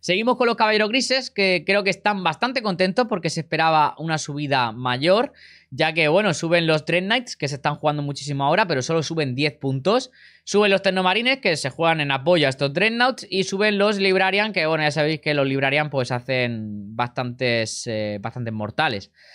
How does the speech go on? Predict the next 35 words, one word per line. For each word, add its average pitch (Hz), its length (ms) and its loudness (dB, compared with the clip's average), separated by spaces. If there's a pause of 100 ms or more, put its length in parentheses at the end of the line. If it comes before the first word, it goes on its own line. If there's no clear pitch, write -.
(320)
Pero 185 220 2
como 226 180 0
también 190 560 -2
ven 170 500 0
bajados 190 300 2
los 190 140 4
puntos 170 580 -2
las 139 160 -2
unidades, 147 800 2
eh, 135 260 0
de 131 120 -2
a 135 80 -4
pie, 214 320 -2 (180)
como 139 420 -2
Interceptores, 143 840 0
Stride, 143 680 -2
eh, 120 180 0
Purgation 139 720 -2
y 127 360 -4
Purificadores, 135 720 -2 (600)
pues 180 580 0
gran 196 560 0
parte 220 460 0
de 190 40 4
esa 196 140 2
subida 196 460 0
se 185 180 -2
ve 180 180 0
compensada 180 960 0
con 170 220 0
la 190 100 4
bajada 160 540 4
de 170 100 4
la 156 60 4
infantería. 135 720 0